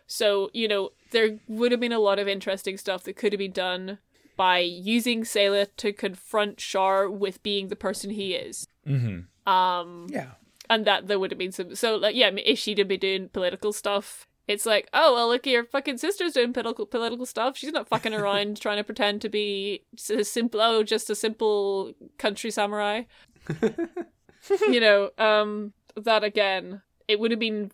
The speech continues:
Speaker 1: very interesting to see Sayla interact with Quattro Bagina specifically.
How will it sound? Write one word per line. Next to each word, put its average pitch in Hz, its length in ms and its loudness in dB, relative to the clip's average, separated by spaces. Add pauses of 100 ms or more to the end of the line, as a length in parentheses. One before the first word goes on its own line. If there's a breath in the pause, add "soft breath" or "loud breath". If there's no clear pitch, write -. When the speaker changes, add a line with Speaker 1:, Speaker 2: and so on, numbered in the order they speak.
(140)
Speaker 1:
very 214 280 6
interesting 196 360 -4
to - 40 -14
see 202 400 -8
Sayla 226 520 0
interact 202 520 -2
with 185 300 -4
Quattro 208 300 -2
Bagina 185 360 -6
specifically. - 640 -12